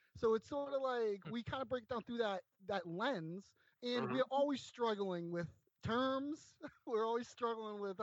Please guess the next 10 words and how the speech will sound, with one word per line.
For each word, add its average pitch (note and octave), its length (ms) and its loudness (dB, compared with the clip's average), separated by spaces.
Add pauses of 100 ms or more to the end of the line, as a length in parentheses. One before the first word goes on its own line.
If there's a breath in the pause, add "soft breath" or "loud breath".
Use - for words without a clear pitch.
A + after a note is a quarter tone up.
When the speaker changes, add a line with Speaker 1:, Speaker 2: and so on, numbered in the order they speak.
(160)
Speaker 1:
how G#3 160 2
to, G#3 120 -4
like, F#3 260 -4
explain G#3 680 -6
Speaker 2:
Yep. - 0 -
Speaker 1:
things. D4+ 640 -8 (120)
Speaker 3:
Mm-hmm. A#2+ 280 -2 (140)
Speaker 1:
Uh, F#3+ 500 -4 (100)
yeah. A#3+ 320 0
Speaker 2:
<laughs> D3+ 300 -6